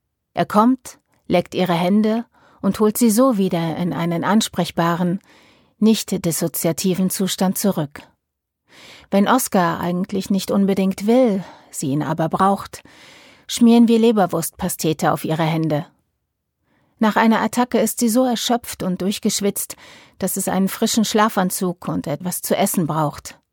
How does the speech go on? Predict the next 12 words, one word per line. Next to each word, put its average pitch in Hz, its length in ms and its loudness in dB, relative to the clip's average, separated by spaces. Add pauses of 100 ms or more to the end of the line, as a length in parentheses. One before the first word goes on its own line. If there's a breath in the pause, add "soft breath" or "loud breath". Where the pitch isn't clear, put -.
(600 soft breath)
Den 226 160 6
Job 202 260 2
macht 196 240 0
mein 208 160 4
Lieblingsbär. 175 880 0 (960)
Abend 240 380 4
für 185 180 0
Abend 190 560 0
geht 165 240 -6
er 190 140 -4
x-mal 190 440 2
runter 180 640 0